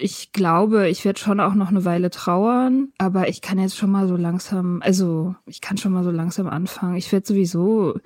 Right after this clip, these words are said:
nicht sofort irgendwen Tolles kennenlernen, schätze ich.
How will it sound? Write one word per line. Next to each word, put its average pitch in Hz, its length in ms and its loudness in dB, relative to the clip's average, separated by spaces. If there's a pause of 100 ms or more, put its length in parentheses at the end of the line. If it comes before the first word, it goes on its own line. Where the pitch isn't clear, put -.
(100)
nicht - 600 -4
sofort - 840 -4 (280)
irgendwen 175 640 -2
Tolles - 640 -4
kennenlernen, 190 760 2
schätze 226 420 -4
ich. - 180 -4